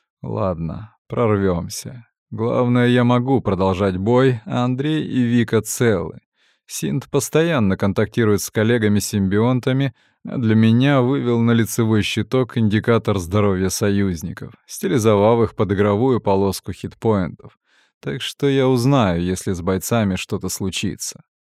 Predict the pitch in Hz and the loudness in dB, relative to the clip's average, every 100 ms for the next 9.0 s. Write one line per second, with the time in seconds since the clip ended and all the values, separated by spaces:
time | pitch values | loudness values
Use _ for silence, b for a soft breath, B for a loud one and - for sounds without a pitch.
0 | _ _ _ - - 101 92 - 120 120 | _ _ _ -12 -2 0 -2 -2 -2 0
1 | 117 110 107 104 95 - 123 123 113 104 | 0 0 0 -2 -2 -2 -2 0 -2 -8
2 | - - 113 147 131 123 135 127 - 120 | -8 -4 -2 -2 0 2 2 2 2 0
3 | - 135 123 - 110 107 98 95 107 104 | 0 -2 -4 -2 2 2 0 0 0 0
4 | - - 117 - - 107 110 98 98 95 | -4 -6 -6 -4 -2 2 2 2 0 -2
5 | - 110 120 127 127 131 117 - 123 113 | -2 0 0 -4 -6 -8 -10 -6 -4 0
6 | 117 117 101 107 - 120 110 107 95 107 | 2 2 2 -2 0 2 4 2 2 0
7 | 107 107 - 104 101 - 101 113 120 110 | 2 0 0 0 -2 -2 -2 -2 -2 -6
8 | 107 98 95 95 95 92 95 82 - - | -6 -2 0 0 0 0 -2 -2 -8 -16